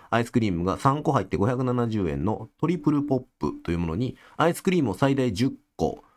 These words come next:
まで増やすことができるイベント。アイスクリームが七から十個の場合は通常よりも大きい専用カップで提供されるということなんですが、この一個あたりを百円で追加できますよと。それがマックス十個までできますっていうのが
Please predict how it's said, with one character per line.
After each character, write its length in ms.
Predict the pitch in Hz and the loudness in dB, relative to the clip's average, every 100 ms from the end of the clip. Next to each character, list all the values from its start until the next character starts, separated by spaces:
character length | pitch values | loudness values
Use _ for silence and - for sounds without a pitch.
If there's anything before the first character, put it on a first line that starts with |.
| _ - | _ -2
ま 140 | 123 | 0
で 80 | 101 | 2
増 100 | 113 | 0
や 80 | 107 | 0
す 80 | - | 0
こ 80 | |
と 80 | 98 | 0
が 100 | 98 | 0
で 120 | 85 | 0
き 100 | 87 | 0
る 80 | 107 - | -2 0
イ 100 | 82 | -2
ベ 120 | 80 | -4
ン 60 | 71 | -6
ト。 200 | 58 - | -8 -4
ア 100 | 127 | -2
イ 40 | |
ス 80 | 131 | 0
ク 60 | - | 0
リ 80 | 117 | 0
ー 20 | |
ム 80 | 101 | 0
が 60 | |
七 200 | 117 143 | 0 -2
か 100 | 143 | 0
ら 100 | 110 | 0
十 160 | 90 117 | 0 -4
個 220 | - 123 | 0 2
の 80 | 117 | 2
場 100 | 120 | 2
合 60 | 120 | 0
は 120 | 135 | 0
通 220 | - 151 | 2 2
常 60 | 151 | 2
よ 60 | |
り 60 | 131 | 0
も 160 | 110 147 | 0 -2
大 80 | |
き 100 | 147 | -2
い 40 | 135 | 0
専 180 | 123 113 | 0 0
用 120 | 110 | 0
カ 120 | 113 | -2
ッ 20 | |
プ 100 | - | 0
で 80 | 147 | -2
提 220 | 143 90 | 2 0
供 160 | - 76 | 0 0
さ 160 | 95 | 0
れ 100 | 85 | -2
る 160 | 78 71 | -2 -2
と 60 | 113 | -2
い 60 | |
う 20 | 113 | 0
こ 60 | |
と 80 | 101 | 0
な 100 | 90 | -2
ん 60 | 80 | -2
で 80 | |
す 100 | 73 | -2
が、 280 | 127 117 - _ _ - | 0 0 -2 _ _ 0
こ 100 | 185 | 2
の 140 | 160 - | 2 0
一 200 | 202 - | -4 -2
個 140 | 240 | 0
あ 60 | 254 | 2
た 100 | 226 | 2
り 140 | 104 | 2
を 220 | 92 87 92 _ - | 2 0 -6 _ -2
百 360 | 190 196 269 269 | 0 4 4 4
円 160 | 254 | 2
で 80 | 240 | 0
追 240 | 240 98 - | 2 0 2
加 100 | 87 | 0
で 100 | 98 | 0
き 80 | |
ま 120 | 104 95 | 0 -2
す 100 | 82 | -4
よ 80 | |
と。 180 | - 110 - | -4 -8 0
そ 100 | 208 | 2
れ 80 | |
が 160 | 240 233 | 4 2
マ 140 | 147 | 2
ッ 20 | 196 | 0
ク 140 | - | -2
ス 100 | - | -2
十 200 | 90 165 | 0 -2
個 160 | - 151 | 0 0
ま 100 | 135 | 2
で 80 | 101 | 0
で 100 | 104 | 0
き 100 | 110 | 0
ま 120 | 120 | 0
す 120 | 156 | -2
っ 20 | |
て 160 | 156 131 | -2 0
い 80 | 139 | 2
う 20 | |
の 100 | 139 | 2
が 200 | 190 | -2